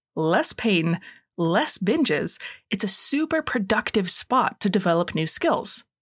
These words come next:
We can't mistake-proof your life, but we can learn to deal with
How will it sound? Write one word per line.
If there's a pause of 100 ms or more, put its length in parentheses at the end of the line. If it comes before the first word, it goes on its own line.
(920)
We
can't
mistake-proof
your
life, (480)
but
we
can
learn
to
deal
with